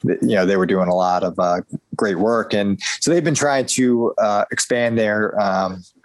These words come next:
uh, their facilities and get some more space. And they had been looking, uh, in Greenport,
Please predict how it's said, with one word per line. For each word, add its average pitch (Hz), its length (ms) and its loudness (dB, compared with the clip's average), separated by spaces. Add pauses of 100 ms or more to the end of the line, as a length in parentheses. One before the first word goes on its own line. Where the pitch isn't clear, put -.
(600)
uh, 95 260 2 (460)
their 110 160 0
facilities 104 800 2
and 98 180 -2
get 101 160 -2
some 101 100 0
more 95 160 2
space. 120 520 0
And 101 120 0
they 101 60 2
had 101 120 0
been 104 120 -2
looking, 101 480 -2
uh, 98 260 0
in 98 140 0
Greenport, 110 640 0